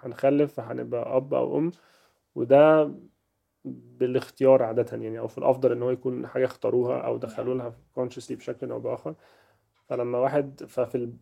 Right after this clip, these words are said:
Speaker 1: في ال blended family ده الاتنين بيحصلوا مرة واحدة.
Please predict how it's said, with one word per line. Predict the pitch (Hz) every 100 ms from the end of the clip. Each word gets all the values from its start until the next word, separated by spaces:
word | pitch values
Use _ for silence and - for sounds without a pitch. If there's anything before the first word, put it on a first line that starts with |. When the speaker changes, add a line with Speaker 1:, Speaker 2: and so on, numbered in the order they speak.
| _ _
Speaker 1:
في |
ال | 131 127
blended | 135 160 151
family | - 147 160 160
ده | 151
الاتنين | 139 135 - 156
بيحصلوا | 143 - 147
مرة | 139 135 123
واحدة. | 123 127 139